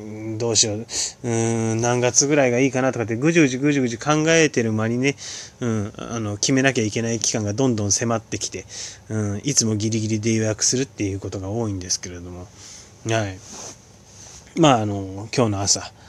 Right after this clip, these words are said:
うん、ね、朝早起きの、えー、力を借りてですね、予約をしてきました。私もう三十六歳なんで、あの、人間ドックが受けれるようになったんですよ。だから、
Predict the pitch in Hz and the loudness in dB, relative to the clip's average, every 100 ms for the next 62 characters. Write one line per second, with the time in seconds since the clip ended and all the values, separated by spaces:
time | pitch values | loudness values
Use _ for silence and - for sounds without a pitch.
0 | - - - - 110 92 - - - - | -20 -20 -16 -4 -2 -2 -6 -20 -18 -4
1 | 113 104 - - 120 120 113 117 107 - | -4 -4 -10 -4 -2 0 2 2 2 -2
2 | 98 95 - - - - 98 92 90 90 | -8 -12 -20 -20 -20 -14 -10 -8 -8 -10
3 | 92 90 92 - - - - - 107 98 | -12 -12 -14 -16 -16 -4 0 2 2 0
4 | - 123 120 120 101 95 98 - - - | 0 0 2 -2 -2 -6 -8 -14 -18 -20
5 | - 113 107 - 107 - 101 101 98 - | -4 0 0 0 -2 -2 -4 -6 -4 -4
6 | 98 - - - - - - - - - | -4 -10 -20 -20 -20 -20 -20 -20 -20 -20
7 | - - - - - - - 117 127 151 | -20 -20 -20 -20 -20 -18 -4 0 4 6
8 | 143 - 165 147 113 110 110 - 123 98 | 6 6 6 6 4 0 0 0 0 0
9 | 92 90 101 92 - - - - - 101 | -6 -8 -10 -10 -14 -16 -16 -18 -10 -8
10 | 95 110 156 165 170 165 170 - 117 101 | -2 4 6 8 8 6 4 2 -4 0
11 | 101 101 120 120 110 101 92 104 101 92 | 0 2 4 4 2 0 -2 -4 -6 -8
12 | 90 87 - 92 - - - - - 139 | -6 -6 -6 -10 -16 -18 -16 -18 -2 2
13 | 127 110 101 104 - | 4 4 0 -4 -12